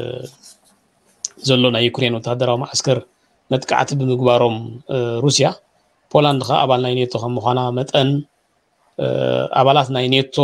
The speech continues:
እንተ ደኣ ተንኪፉ እቲ ናይ ሩስያ መንግስቲ እውን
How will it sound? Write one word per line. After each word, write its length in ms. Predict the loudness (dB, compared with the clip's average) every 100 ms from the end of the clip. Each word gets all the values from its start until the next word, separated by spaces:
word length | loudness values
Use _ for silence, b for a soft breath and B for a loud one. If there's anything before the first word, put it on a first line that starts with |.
| 4 2 0 0 0 -6 -4 -2 -2
እንተ 180 | 0
ደኣ 160 | 2 2
ተንኪፉ 380 | 2 0 0 -2 -4 -6 _ _
እቲ 120 | -12 -6 -6 -4
ናይ 160 | -4 -6 -4
ሩስያ 240 | -2 0 2
መንግስቲ 300 | 0 -2 0
እውን 160 | 0